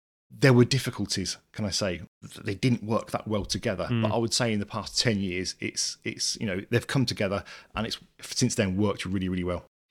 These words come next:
Speaker 2: Steve, I'm keeping an eye on time. We should probably start to bring this episode to a close, but it's been really interesting talking to you, and especially finding out about your different roles, especially being a house parent and in charge of digital communication at school.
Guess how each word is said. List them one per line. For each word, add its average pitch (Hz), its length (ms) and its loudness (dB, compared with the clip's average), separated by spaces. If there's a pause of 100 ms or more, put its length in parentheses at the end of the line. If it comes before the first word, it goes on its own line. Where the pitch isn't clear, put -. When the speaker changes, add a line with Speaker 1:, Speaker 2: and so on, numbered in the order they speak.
(140)
Speaker 2:
Steve, 165 240 2
I'm 151 120 4
keeping 165 320 4
an 151 60 6
eye 143 100 8
on 139 80 4
time. 147 200 6
We 127 80 4
should 143 220 2
probably 160 300 4
start 156 300 0
to - 60 -12
bring 139 140 2
this 123 240 2
episode 127 400 2
to 131 140 4
a 127 40 2
close, 151 560 2 (300)
but 160 100 4
it's 160 120 2
been 165 160 6
really 202 220 6
interesting 175 600 6
talking 165 380 4
to - 140 -2
you, 104 140 -2
and 143 120 2
especially - 520 2
finding 135 400 4
out 117 260 0
about 123 240 0
your 127 120 0
different 127 300 0
roles, 107 340 2
especially - 340 2
being 117 180 2
a 110 40 2
house 123 160 2
parent 113 320 2 (460)
and 131 180 2
in 123 120 4
charge 120 340 2
of 107 200 -2
digital 117 300 0
communication 113 580 0
at - 80 -4
school. 123 160 -2